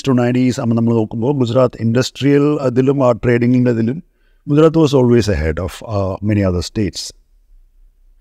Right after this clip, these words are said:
അപ്പൊ അതിനെ പിന്നെയും കുറച്ചുകൂടെ ഇതാക്കാൻ വേണ്ടിയിട്ടാണ് തുടങ്ങിയത്. അപ്പോ ഈ this, uh, സി ഐ meeting was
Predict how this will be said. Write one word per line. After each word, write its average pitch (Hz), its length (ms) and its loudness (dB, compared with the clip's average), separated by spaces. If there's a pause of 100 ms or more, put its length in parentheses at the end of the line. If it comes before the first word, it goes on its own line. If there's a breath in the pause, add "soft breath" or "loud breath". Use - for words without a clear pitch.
(340)
അപ്പൊ 120 180 2
അതിനെ 127 320 4
പിന്നെയും 156 440 2
കുറച്ചുകൂടെ 151 400 2
ഇതാക്കാൻ 135 320 2
വേണ്ടിയിട്ടാണ് 123 460 0
തുടങ്ങിയത്. 90 420 -4 (1040)
അപ്പോ 170 360 2
ഈ 151 260 4 (1200)
this, - 540 0
uh, 127 480 4
സി - 180 -6
ഐ 147 400 2
meeting 120 640 -2
was 123 120 -2